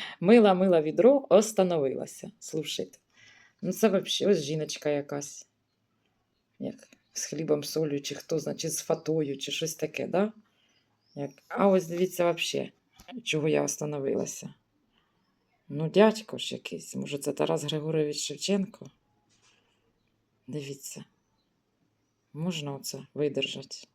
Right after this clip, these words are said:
Краска, як оставила, не вимивається. Думаю, ну його в баню оставлю. Слушайте, подивилася, а тут вообще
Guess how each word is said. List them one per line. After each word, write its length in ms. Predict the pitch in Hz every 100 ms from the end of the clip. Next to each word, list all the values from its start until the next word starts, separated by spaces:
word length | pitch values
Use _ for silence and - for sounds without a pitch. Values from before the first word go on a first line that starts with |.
| _ _ _
Краска, 400 | 156 151 - 143
як 200 | 131 135
оставила, 560 | 147 - 180 160 147 143 - _ _ _
не 120 | 170
вимивається. 720 | 180 180 170 139 123 123 - - _ _ _ _ -
Думаю, 300 | - 165 160
ну 120 | 170
його 240 | 214 180 165
в 80 | 156
баню 280 | 233 226
оставлю. 520 | 180 - - 135 139 - _ _ _ _ _ _ _ _ -
Слушайте, 500 | - 160 - 147 151
подивилася, 640 | 151 160 180 175 160 151
а 40 |
тут 180 | 143 156
вообще 420 | 147 - - 143